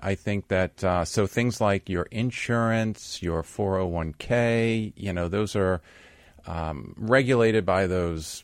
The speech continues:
you know, government regulations like erisa and other things. So you're not gonna have a lot of flexibility in those kind of benefits, but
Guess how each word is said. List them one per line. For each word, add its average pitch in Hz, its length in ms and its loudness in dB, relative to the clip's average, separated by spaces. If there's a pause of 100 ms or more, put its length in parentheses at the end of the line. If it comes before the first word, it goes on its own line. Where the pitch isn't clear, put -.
you 92 140 -4
know, 85 100 -2
government 107 440 2
regulations 104 640 0
like 82 140 -2
erisa 107 640 0
and 85 100 -6
other 92 240 -2
things. 113 400 -2
So 92 300 0
you're 90 160 -2
not 131 160 -2
gonna 160 160 -2
have 151 120 0
a 120 40 2
lot 101 140 6
of 90 80 -6
flexibility 92 640 -2
in 80 80 -2
those 80 180 -4
kind 98 220 -6
of 95 80 -6
benefits, 98 480 -4
but 82 220 -2